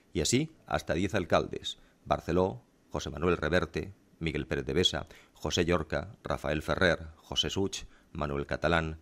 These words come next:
Eduardo Zaplana, Vicente Pérez de Besa y Manuel Pérez Fenol. Roc, uno de los primeros en valencianizar su nombre, también tiene su experiencia en algún otro negociado municipal y hasta como secretario particular del alcalde Miguel Pérez de Besa.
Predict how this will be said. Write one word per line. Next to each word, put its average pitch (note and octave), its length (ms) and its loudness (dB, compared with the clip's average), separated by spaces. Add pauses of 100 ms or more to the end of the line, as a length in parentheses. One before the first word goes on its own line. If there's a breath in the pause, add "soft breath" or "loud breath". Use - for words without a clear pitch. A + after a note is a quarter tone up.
Eduardo C#2+ 400 -2
Zaplana, D#2 480 2 (300 loud breath)
Vicente F#2 340 -2
Pérez D#2+ 200 0
de D2 60 0
Besa D#2+ 460 -2
y F#2 100 -4
Manuel D#2 320 0
Pérez C2+ 220 -6
Fenol. C#2 360 -4 (1200 soft breath)
Roc, G2 380 4 (280)
uno F2+ 160 2
de G#2 60 6
los G2 100 0
primeros G2+ 400 2
en F#2 120 0
valencianizar E2+ 640 0
su - 140 -6
nombre, F2 400 0
también F2+ 320 0
tiene G2 240 -2
su E2+ 140 -2
experiencia F2 600 0
en D#2+ 60 0
algún E2 240 0
otro E2+ 220 -2
negociado D2 420 -2
municipal D#2 540 0 (320 loud breath)
y E2+ 80 0
hasta D2+ 180 -2
como D2 160 -4
secretario D#2+ 500 0
particular D#2 760 0
del D2+ 180 -2
alcalde D2+ 480 0
Miguel D#2+ 320 -2
Pérez B1+ 220 -4
de C2 80 -2
Besa. - 340 -4